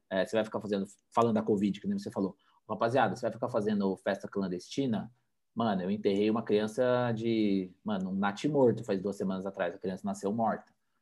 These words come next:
E aí? Porra, eu enterrei uma mulher grávida, de vinte e nove anos, grávida de seis meses. E aí, mano? Tipo, ó, tá abrindo sessenta e cinco covas. É isso aí? Tá tudo certo?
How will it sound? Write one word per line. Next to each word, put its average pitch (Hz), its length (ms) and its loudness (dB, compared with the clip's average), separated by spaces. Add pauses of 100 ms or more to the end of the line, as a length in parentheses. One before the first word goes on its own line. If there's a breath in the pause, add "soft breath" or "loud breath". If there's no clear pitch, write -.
(360)
E 104 60 0
aí? 104 260 2 (240)
Porra, 95 300 2 (100)
eu 104 80 -4
enterrei 104 320 0
uma 127 140 2
mulher 123 240 4
grávida, 120 600 2
de 92 160 -6
vinte 107 280 -6
e 156 40 -2
nove 117 280 4
anos, 117 180 0
grávida 120 300 2
de 120 80 -8
seis 143 240 0
meses. 113 440 -2 (380)
E 107 60 2
aí, 110 160 4
mano? 98 300 0 (320)
Tipo, 98 340 -6
ó, 113 220 4 (160)
tá 113 120 4
abrindo 117 640 4
sessenta - 540 0
e 151 80 4
cinco 151 360 -4
covas. 113 560 2 (160)
É 104 80 2
isso 104 180 -2
aí? 135 160 4
Tá 104 100 -4
tudo 104 200 -6
certo? - 440 4